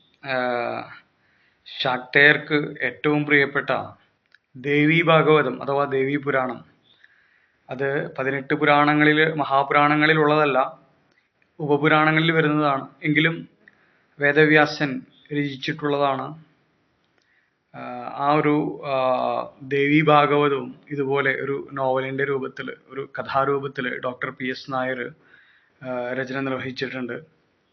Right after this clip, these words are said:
അതും കൂടെ ഒന്ന് പരിചയപ്പെടുത്താം. അതും വാങ്ങിക്കുക, വായിക്കുക. ശാക്തേയ ഉപാസകർക്ക്, ദേവീഭക്തർക്ക് തീർച്ചയായിട്ടും വളരെ ഇഷ്ടപ്പെടുന്ന ഒരു, ആ,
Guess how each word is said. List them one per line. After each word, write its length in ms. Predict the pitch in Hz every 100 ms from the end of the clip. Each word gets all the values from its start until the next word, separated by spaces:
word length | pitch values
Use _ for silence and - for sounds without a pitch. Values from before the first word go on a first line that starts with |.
| _ _ _ -
അതും 220 | 151 160
കൂടെ 180 | 151 147 156 - _ _ 147
ഒന്ന് 80 |
പരിചയപ്പെടുത്താം. 680 | 131 127 123 120 120 127 123 - _ _ _ _ _ _ -
അതും 480 | 135 156 156 - 143
വാങ്ങിക്കുക, 420 | 135 131 123 127
വായിക്കുക. 520 | 123 123 117 117 113 107 _ _ _ _ _ _ _ _ _ _ -
ശാക്തേയ 500 | 139 - - 139 143 147
ഉപാസകർക്ക്, 600 | 135 131 131 120 120 131 - 131
ദേവീഭക്തർക്ക് 720 | 131 135 143 143 143 127 - - - _ _ _ _ _ _ -
തീർച്ചയായിട്ടും 680 | 143 139 160 151 147 147 139
വളരെ 200 | 127 143
ഇഷ്ടപ്പെടുന്ന 520 | 143 - 127 127 123 127 - _ _ _ _ _
ഒരു, 140 | 135 131 123 123 120 113
ആ, 280 | 120 -